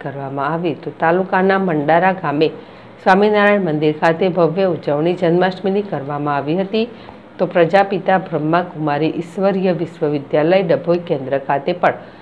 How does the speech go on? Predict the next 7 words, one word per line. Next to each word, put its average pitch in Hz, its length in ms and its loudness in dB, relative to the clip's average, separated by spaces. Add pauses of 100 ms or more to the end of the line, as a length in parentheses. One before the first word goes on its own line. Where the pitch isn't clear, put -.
(280)
જ્યોતિ 220 460 4
દીદીની 226 360 4 (120)
પુણ્ય 160 340 2
હાજરીમાં 170 640 0 (340)
કૃષ્ણ 208 460 0
જન્મોત્સવ 170 640 2
ઉજવાયો. 151 440 2